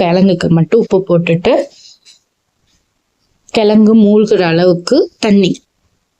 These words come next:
ரொம்ப ந-, அதிகமா தண்ணி ஊத்த வேண்டாம். மூழ்கிற அளவுக்கு ஊத்துனா மட்டும் போதும். மூழ்கிற அளவுக்கு ஊத்திட்டு, இப்போ குக்கரை அடைச்சு வச்சுட்டு, நம்ம இப்போ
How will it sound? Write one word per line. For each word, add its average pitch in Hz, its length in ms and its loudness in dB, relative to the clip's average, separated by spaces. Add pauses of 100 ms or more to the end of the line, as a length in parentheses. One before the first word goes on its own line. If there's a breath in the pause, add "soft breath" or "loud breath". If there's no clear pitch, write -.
(1700)
ரொம்ப 220 340 2
ந-, 202 240 -2
அதிகமா 202 380 0
தண்ணி 185 320 0
ஊத்த 175 260 -2
வேண்டாம். 165 460 -2 (160)
மூழ்கிற 214 380 2
அளவுக்கு 190 500 0
ஊத்துனா 185 240 0
மட்டும் 170 380 0
போதும். 185 540 0 (1400 soft breath)
மூழ்கிற 226 320 2
அளவுக்கு 180 600 0
ஊத்திட்டு, 175 440 -2 (480)
இப்போ 208 580 -2
குக்கரை 214 340 -2
அடைச்சு 180 460 -2
வச்சுட்டு, 180 500 -2 (760 soft breath)
நம்ம 190 300 0
இப்போ 190 540 -4